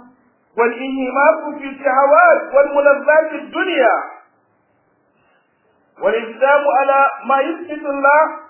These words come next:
فاطر الأرض والسماوات.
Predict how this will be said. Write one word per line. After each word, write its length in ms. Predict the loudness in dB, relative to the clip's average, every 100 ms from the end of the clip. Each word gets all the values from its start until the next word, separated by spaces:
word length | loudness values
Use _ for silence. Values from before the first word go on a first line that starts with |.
| _ _ _ _ _ _ _ _ _ _ _ 0
فاطر 460 | 0 0 -2 -2
الأرض 480 | -2 2 2 2 -2
والسماوات. 960 | 0 0 0 2 4 4 6 4 4